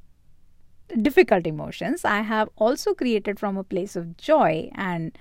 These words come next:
resolution, and I have created from a place of calm. And what I have noticed is that the source feeling or the source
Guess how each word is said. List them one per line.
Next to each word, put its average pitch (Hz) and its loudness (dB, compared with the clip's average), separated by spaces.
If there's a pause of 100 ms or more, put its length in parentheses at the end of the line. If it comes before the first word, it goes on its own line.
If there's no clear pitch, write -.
(420)
resolution, 196 0 (360)
and 165 -6
I 185 -6
have 185 -4
created 175 -4
from 180 -6
a 180 -6
place 175 -4
of - -12
calm. - -2 (1800)
And 220 2
what 320 6 (120)
I 453 -6
have 370 4
noticed 247 2 (880)
is 226 -4
that 214 2
the 220 -6
source 285 -2
feeling 175 -4 (800)
or 208 -2
the 185 -6
source 220 -4